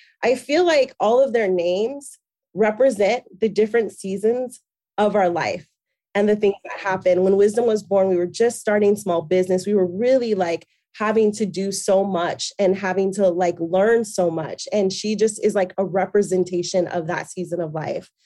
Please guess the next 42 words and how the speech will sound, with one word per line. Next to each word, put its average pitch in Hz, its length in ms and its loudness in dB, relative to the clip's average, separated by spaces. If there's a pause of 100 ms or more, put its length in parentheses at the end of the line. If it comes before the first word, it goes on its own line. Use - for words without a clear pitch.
(380)
And 214 100 2
then 226 100 4
when 226 160 4
Courage 233 300 2
was 240 220 0
born, 190 560 2 (260)
our 214 140 4
life 214 180 0
had 214 160 -6
completely 220 640 -4
been 196 240 2
turned 196 260 0
upside 180 340 -2
down, 196 200 0
and 233 80 2
we 233 80 2
had 240 100 -6
to 233 80 0
really 202 320 2
fight 180 420 -4
forward 185 500 0
through 180 140 -6
so 185 360 0
much 165 420 -4
to - 80 -6
get 175 360 -2
to 175 460 -2 (280)
that 170 220 -4
point. 190 440 0 (500)
And 208 220 2
now, 247 540 2 (100)
like, 214 240 0
we're 214 240 2
in 254 380 -2 (340)
one 208 220 2
of 277 100 0
the 226 80 2
best 180 320 -2
seasons 190 320 -4
we've 190 240 -4
ever 175 220 0
had. 180 520 -6